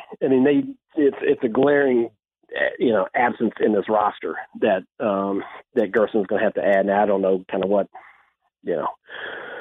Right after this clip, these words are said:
what kind of room they have, salary cap and contracts and all that, and how difficult that'll be to, you know, get somebody if it's a free agent, you know, that wanna come here,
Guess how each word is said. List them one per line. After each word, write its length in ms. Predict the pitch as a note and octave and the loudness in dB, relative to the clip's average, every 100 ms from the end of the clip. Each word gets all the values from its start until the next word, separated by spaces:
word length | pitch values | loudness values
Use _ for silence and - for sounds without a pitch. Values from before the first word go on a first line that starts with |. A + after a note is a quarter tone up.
| - - - _ | -16 -18 -20 _
what 80 | A2+ | -2
kind 140 | - G#2 | 0 2
of 80 | |
room 240 | B2+ D#3+ D#3 | 4 4 4
they 100 | D3+ | 4
have, 200 | D3 C#3+ C3 | 4 2 2
salary 280 | C#3+ C3+ B2+ | 2 2 2
cap 440 | C3+ C3 B2+ A#2+ | 2 2 2 2
and 500 | A2+ A2 A2 A2+ G#2+ | 0 2 2 2 0
contracts 540 | C#3+ B2+ B2 A#2+ A#2 | 0 0 2 0 2
and 80 | A#2 | 2
all 140 | A2+ A2+ | 2 4
that, 280 | A2+ A2+ | 2 2
and 180 | A2 G2+ | 0 -2
how 380 | - A2+ G#2+ G#2 G#2 | 0 2 2 0 -2
difficult 380 | A#2 A2+ A2+ G#2 | -2 -2 -2 -2
that'll 180 | A2 G#2 | 0 0
be 160 | G2 G#2 | -2 -2
to, 100 | G#2+ - - | -4 -8 -4
you 100 | G2+ | -2
know, 180 | F#2+ - _ | -2 -8 _
get 120 | A#2+ - | -4 -2
somebody 380 | A2 G2+ G2+ G2+ | 0 2 2 0
if 80 | - | -2
it's 120 | F#2 | -4
a 60 | F#2+ | -4
free 240 | C3 A2 G#2+ | 0 2 2
agent, 420 | A2 F#2 G#2 - _ | 0 -2 -4 -4 _
you 140 | A#2+ | -2
know, 180 | G2+ G2 | 0 -2
that 160 | G2+ G2 | -4 -4
wanna 220 | G#2 F#2 | -2 -2
come 260 | - A2+ G#2+ | -2 -2 0
here, 300 | A2+ A#2 | 0 0